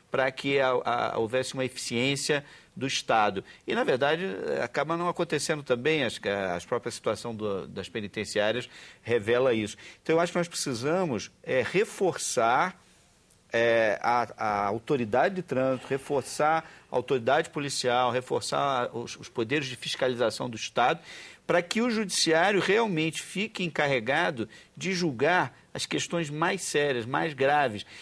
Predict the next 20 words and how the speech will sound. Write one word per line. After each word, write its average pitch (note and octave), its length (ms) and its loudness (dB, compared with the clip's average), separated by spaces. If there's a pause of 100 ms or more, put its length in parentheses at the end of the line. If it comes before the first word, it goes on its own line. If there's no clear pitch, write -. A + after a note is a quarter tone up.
(160)
Então, F#3 320 0
se - 320 0
em B3 220 2
razão C3 580 2
daquele C3+ 480 -2
motorista C3+ 640 -2
embriagado G#2+ 720 0 (340)
houver A#2+ 560 2
uma D3+ 160 0
consequência B2 760 -2
maior A2 580 2 (320)
e A#2 140 0
ele, B2 160 0 (220)
e G2+ 160 -4
se, - 180 -10 (100)
e G2 300 -2
ele G#2 180 -2
estava B2 400 -2
dirigindo G#2+ 420 -8
embriagado, G2+ 480 0